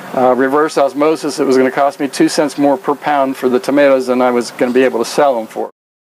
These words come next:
Due to the water issues, I decided I had to design my own greenhouse, and I had been working at Scott's as a researcher for twenty-two years, and I had, my job was outsourced, so I had some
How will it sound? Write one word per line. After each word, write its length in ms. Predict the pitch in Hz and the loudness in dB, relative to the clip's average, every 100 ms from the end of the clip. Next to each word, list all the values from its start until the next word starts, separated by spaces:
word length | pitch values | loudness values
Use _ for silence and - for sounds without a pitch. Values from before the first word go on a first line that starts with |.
| _ _ _ _ | _ _ _ _
Due 120 | 180 | -8
to 80 | 180 | -6
the 120 | 147 | -2
water 380 | 135 147 170 156 | 0 2 2 0
issues, 480 | 139 147 147 135 131 | -4 -4 0 2 4
I 80 | 139 | 2
decided 400 | 139 147 143 139 | 0 0 2 2
I 80 | |
had 140 | 135 143 | 0 -2
to 80 | 135 | -4
design 380 | 131 135 143 | -2 0 0
my 160 | 135 139 | 2 2
own 160 | 196 170 | 2 0
greenhouse, 580 | 135 135 135 139 - - - - - - | 0 2 2 0 -2 -18 -20 -18 -18 -6
and 440 | 143 143 135 135 135 - - - - | -2 0 0 -2 -4 -12 -20 -18 -4
I 120 | 151 | -2
had 180 | 147 143 | -2 -2
been 300 | 147 139 143 147 - - - | 0 0 0 -4 -16 -12 -2
working 360 | 160 156 151 | 0 0 0
at 120 | 135 131 | 0 -2
Scott's 420 | - 165 156 - | -2 0 0 -4
as 120 | 131 | -2
a 80 | 135 | 2
researcher 440 | 165 160 156 151 | 2 0 -2 -4
for 120 | 131 | -4
twenty-two 360 | 131 147 135 143 | -2 -2 0 2
years, 220 | 139 139 | 2 2
and 80 | 123 | 0
I 120 | 127 | 0
had, 80 | 135 | 0
my 120 | 131 | -2
job 340 | 127 143 143 135 - | 0 2 0 -2 -10
was 180 | 127 - | -12 -6
outsourced, 540 | 151 160 - 165 147 | -4 -4 -2 0 0
so 160 | - 135 | 2 2
I 60 | |
had 180 | 139 147 | 2 -2
some 200 | - 131 | -2 -4